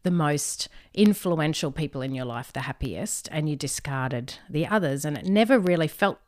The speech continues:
good in myself. So if I were to go back and look at my conscience, um, I made some poor choices in my teenage years,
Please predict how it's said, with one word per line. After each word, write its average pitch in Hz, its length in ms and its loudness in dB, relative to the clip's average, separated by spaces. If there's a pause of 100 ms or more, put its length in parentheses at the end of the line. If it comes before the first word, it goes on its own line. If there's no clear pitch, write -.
(140)
good 170 300 6 (180)
in 185 240 2
myself. - 800 -4
So 160 420 -2 (320)
if 180 160 2
I 226 140 10
were 214 100 6
to 175 180 4
go 165 220 2
back 160 260 0
and 165 100 -2
look 156 140 -6
at 147 60 -6
my 147 160 -4
conscience, 202 840 -4 (380)
um, 170 360 0
I 170 360 4
made 170 300 2
some 170 180 -4
poor 175 240 -2
choices - 760 -8
in 175 160 0
my 151 280 0
teenage 180 580 0
years, 143 400 -4